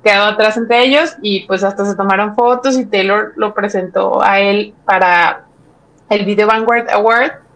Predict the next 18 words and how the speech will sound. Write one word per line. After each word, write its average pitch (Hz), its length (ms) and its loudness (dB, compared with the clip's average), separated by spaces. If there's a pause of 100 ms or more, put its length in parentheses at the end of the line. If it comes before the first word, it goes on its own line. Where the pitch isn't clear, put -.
(420)
y 277 260 0
pues 247 160 2
ella 226 240 4
incluso 233 340 0
bromeó 208 280 0
de 202 180 2
que, 196 100 2
"Ah, 170 120 6
yo 190 120 0
sí 196 120 -12
te 208 60 -4
voy 208 120 2
a 208 60 2
dejar 208 260 -2
terminar", 196 720 -2
y, - 240 -4 (720)
eh, 175 340 0
pues 190 320 -4